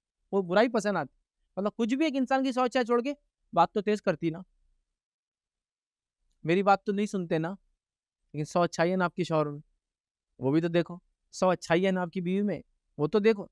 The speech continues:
नहीं, वो एक बुराई को याद रख के, माफ़ी का जज्बा नहीं रखकर, उन बुराइयों को पाल कर, अपने गुस्से को उसके ऊपर चढ़ाकर, मतलब बुराइयों की वजह से गुस्से लाते हैं सब, जैसे लड़ाई से पहले, और पूरे किस्से निकल रहे और पूरे झगड़े।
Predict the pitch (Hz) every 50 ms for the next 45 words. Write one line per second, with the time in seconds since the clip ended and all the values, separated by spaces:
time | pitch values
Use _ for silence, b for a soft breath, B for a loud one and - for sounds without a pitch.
0 | - 117 127 123 123 123 - _ _ _ _ _ _ _ _ _ _ _ - 131
1 | 147 180 196 180 165 156 160 160 160 170 165 - 180 170 156 151 147 147 147 139
2 | 131 - - 151 151 165 180 185 _ _ _ _ _ - 135 143 151 156 - -
3 | 190 - 185 165 160 156 156 156 165 156 156 160 165 160 151 - _ _ 151 156
4 | 160 185 185 _ _ _ _ _ 160 175 185 170 165 165 160 165 175 185 175 185
5 | 175 - _ _ - 175 156 165 180 190 180 - - 165 160 170 185 - _ _
6 | _ 156 156 - 185 202 202 180 165 170 - _ - 220 214 214 247 220 196 -
7 | - - 233 202 180 175 - - 247 220 - - 175 160 147 135 - 147 156 170
8 | 190 190 170 170 175 170 196 214 202 214 214 202 202 175 165 - _ - - 147
9 | 127 - 139 127 117 127 _ _ _ _ _ _ - 131 127 139 143 135 139 139
10 | 143 - 160 - - 117 113 _ _ _ _ _ _ 160 156 - - 185 190 190
11 | 190 190 190 190 190 185 - 185 - - - 175 165 156 147 139 - 151 143 147
12 | 143 143 127 156 156 147 120 117 110 123 -